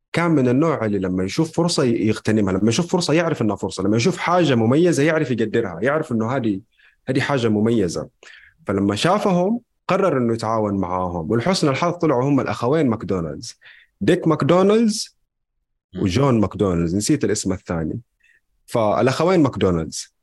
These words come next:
Speaker 1: واشتغل معاهم. هذا هو البروفايل كده على السريع. الآن نبي نتكلم عن الرحلة اللي مر بيها في هذا الفيلم الجميل، والرحلة اللي مر بيها في ريادته، في، في ريادة أعماله. أباك
Speaker 2: الفيلم
Speaker 1: تشاركني بداية
Speaker 2: مم.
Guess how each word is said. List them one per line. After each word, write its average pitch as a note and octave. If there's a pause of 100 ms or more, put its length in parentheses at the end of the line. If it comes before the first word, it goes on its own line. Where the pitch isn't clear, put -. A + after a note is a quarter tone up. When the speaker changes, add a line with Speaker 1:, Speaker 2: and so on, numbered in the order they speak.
Speaker 1:
واشتغل D3
معاهم. F2+
هذا F#3+
هو F#3+
البروفايل B2+ (160)
كده G2+
على G2
السريع. F#2+ (260)
الآن E3+
نبي A#2
نتكلم A#2
عن G2+
الرحلة A2+
اللي G#2
مر A2+
بيها F2+ (600)
في F#2+
هذا G#2+
الفيلم G#2
الجميل، A#2
والرحلة A#2+
اللي A2
مر A#2
بيها A2+
في -
ريادته، G2
في، -
في A#2
ريادة A2+
أعماله. G2 (500)
أباك A3+
Speaker 2:
الفيلم G3+
Speaker 1:
تشاركني G#3
بداية E3
Speaker 2:
مم. F#2